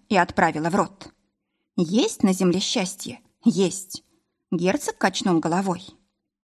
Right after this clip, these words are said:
«Ритана, но к чему это детство?» «Герцог», мурлыкнула Тони,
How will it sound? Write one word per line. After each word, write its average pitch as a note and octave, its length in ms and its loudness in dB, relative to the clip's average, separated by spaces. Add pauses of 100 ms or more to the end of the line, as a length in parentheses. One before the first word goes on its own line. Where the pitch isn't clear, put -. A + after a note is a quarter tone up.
(120)
«Ритана, G#3+ 600 2 (360)
но G3+ 160 6
к - 80 -6
чему G3 280 2
это G#3+ 180 4
детство?» - 520 -2 (920)
«Герцог», - 580 0 (280)
мурлыкнула F#3 600 4
Тони, A3+ 460 2